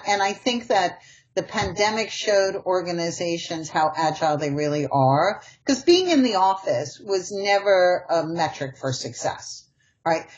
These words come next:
Sitting side by side with somebody didn't necessarily improve collaboration. Otherwise, we wouldn't be talking about DevOps. Uh,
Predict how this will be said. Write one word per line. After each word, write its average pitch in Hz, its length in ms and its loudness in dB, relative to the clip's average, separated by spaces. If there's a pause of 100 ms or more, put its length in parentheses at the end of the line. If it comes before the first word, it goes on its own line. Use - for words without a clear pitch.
Sitting 277 420 2
side 202 320 0
by 185 160 2
side 185 420 -4
with 175 160 -6
somebody 156 560 -6
didn't 202 340 -4
necessarily 156 840 -2
improve 147 460 -4
collaboration. 143 800 -2
Otherwise, 175 400 0
we 175 140 -2
wouldn't 180 180 -4
be 160 80 -4
talking 151 360 -2
about 131 180 -4
DevOps. 117 480 -8 (480)
Uh, 165 260 4